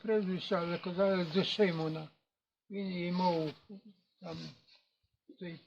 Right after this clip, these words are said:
пивний бар і того. Ну і носили молоко, ту жиди знали, маму. І ой, ой,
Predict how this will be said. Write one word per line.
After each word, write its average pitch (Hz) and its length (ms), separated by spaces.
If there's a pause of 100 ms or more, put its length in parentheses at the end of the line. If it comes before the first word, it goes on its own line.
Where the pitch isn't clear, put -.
пивний 165 420
бар 214 320
і 165 180
того. 190 460 (1300)
Ну 208 300
і 185 400 (540)
носили 185 640
молоко, 175 680
ту 165 220 (500)
жиди 147 520
знали, 226 460 (140)
маму. 165 340 (1120)
І 208 440
ой, 226 500
ой, 240 340